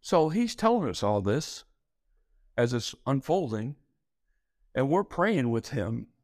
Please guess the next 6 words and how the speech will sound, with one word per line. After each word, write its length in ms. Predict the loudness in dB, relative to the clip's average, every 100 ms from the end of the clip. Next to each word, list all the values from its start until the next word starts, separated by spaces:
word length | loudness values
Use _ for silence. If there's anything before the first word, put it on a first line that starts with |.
| _ _ _ _ _ _ 0
out 200 | 2 2
loud 380 | 2 2 0 -8 _ _ _ _ _ _ _ _ _ _ _ _ _ _
for 160 | -4 0
what's 220 | 0 0
going 260 | 0 2 2
on. 260 | -2 -6